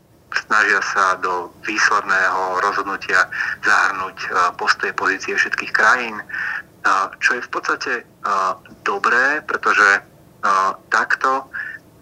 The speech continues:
tá možnosť, že ak krajina nedá relevantné argumenty, ak sa nebude snažiť, e, budovať si, e, nejaké, nejakú koalíciu podobných, e, podobne zmýšľajúcich krajín a tak ďalej, tak táto možnosť, a, a teda, a, ak to neurobi, tak bude nakoniec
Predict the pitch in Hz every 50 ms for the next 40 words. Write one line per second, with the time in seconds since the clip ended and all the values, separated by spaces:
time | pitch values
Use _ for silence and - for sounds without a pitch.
0 | - - - - - - - 104 98 95 95 95 151 156 - - 104 92 - -
1 | - - - - - - - - - 113 117 123 117 107 104 104 101 101 98 95
2 | 92 92 95 95 90 - - 98 110 131 127 131 117 107 95 - - 98 85 -
3 | - - 98 95 92 98 95 - - - 101 101 110 120 117 98 90 - - -
4 | - 95 95 90 87 87 87 87 - - 98 - 90 92 92 92 - - - 92
5 | 90 87 87 - - - 98 90 87 90 90 92 92 92 90 - - - 92 90
6 | 87 - - - - - - - - - - - - - 113 123 135 135 127 -
7 | - - - 95 90 87 - 104 101 101 95 95 92 - 92 - - - - -
8 | 95 90 90 - - 98 98 98 95 87 - 101 - - - - - - - -
9 | - - - - 90 90 90 - - - 92 - - 95 95 113 127 139 - -
10 | - - - - - - - - - 135 139 - 117 104 110 123 127 127 127 131
11 | 131 - - - - - - - - - - - - - - - - - - -
12 | 95 90 - - - 90 - - - - - - - 104 104 110 113 110 107 107
13 | 110 - 101 95 107 104 98 98 - - 98 92